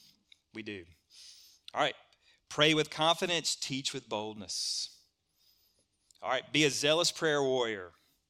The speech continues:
Be steadfast to the mediator of prayer. Be a rigorous teacher of prayer. So how not to be weak? Pray.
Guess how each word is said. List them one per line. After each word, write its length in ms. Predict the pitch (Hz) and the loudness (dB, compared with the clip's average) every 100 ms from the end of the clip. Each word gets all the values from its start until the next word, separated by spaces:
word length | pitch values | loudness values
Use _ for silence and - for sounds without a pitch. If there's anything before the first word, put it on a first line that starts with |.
| _ - _ _ _ _ _ - | _ -20 _ _ _ _ _ -10
Be 140 | 131 | -4
steadfast 720 | 123 - 156 160 156 151 156 - | 0 2 4 2 2 2 2 -2
to 60 | |
the 100 | 127 | -6
mediator 460 | 113 127 131 135 135 | -6 -6 -4 -4 -4
of 80 | 143 | -8
prayer. 420 | - 104 104 95 - - _ _ _ | -10 -12 -12 -16 -20 -20 _ _ _
Be 100 | 113 | -8
a 60 | 104 | -6
rigorous 440 | 113 120 120 - | -6 -6 -4 -4
teacher 380 | - 113 - 107 | -6 -8 -8 -10
of 80 | 104 | -12
prayer. 400 | 101 85 82 _ - - _ _ _ _ _ _ - | -18 -20 -20 _ -20 -20 _ _ _ _ _ _ -16
So 100 | - | -4
how 180 | 139 | 2
not 220 | 156 151 147 | 2 2 -2
to 60 | |
be 160 | 135 135 | -2 -2
weak? 520 | 127 147 170 - - - | -2 -2 -2 -4 -14 -6
Pray. 460 | 143 135 120 98 | 0 2 0 -4